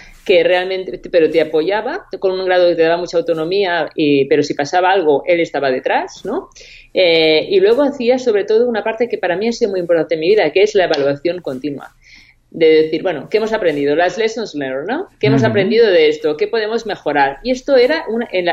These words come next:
Speaker 1: el A D N de cada día, ¿no? Luego también trabajaba mucho el equipo, es decir,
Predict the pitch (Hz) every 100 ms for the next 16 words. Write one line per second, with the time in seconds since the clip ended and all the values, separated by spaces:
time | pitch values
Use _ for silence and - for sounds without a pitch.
0 | - 180 196 214 220 226 262 269 165 156
1 | 151 156 139 135 147 131 247 277 - _
2 | 196 220 214 202 196 170 143 175 170 160
3 | 139 131 139 233 208 170 151 175 156 147